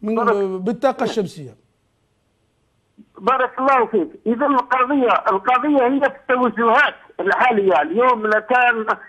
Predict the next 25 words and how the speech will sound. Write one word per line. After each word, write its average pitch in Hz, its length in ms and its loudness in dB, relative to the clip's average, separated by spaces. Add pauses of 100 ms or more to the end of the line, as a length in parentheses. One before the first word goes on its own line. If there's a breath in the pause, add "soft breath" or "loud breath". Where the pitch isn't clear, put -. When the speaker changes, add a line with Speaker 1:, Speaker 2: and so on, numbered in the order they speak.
(140 loud breath)
Speaker 2:
عندنا 233 340 2
نظرة، 220 640 0
نظرة 226 360 2 (280)
يعني 208 300 4
لمستقبل 226 720 2
الجزائر 214 640 0
ومستقبل 220 580 -6
الأجيال 214 540 -2 (320 loud breath)
إن 190 140 -8
شاء 262 100 2
الله 226 180 0
القادمة، 254 640 0 (240 loud breath)
ما 262 160 0
دام 302 380 0
عندنا 247 440 0 (200)
موارد 226 600 2
مال-، 226 400 0
مالية 240 440 2
اللي 220 180 0
تسمح - 360 -6
لنا 254 180 2
اليوم 233 360 -2
باه 208 160 0
نديروا 269 380 -2
الاستثمارات 208 800 -2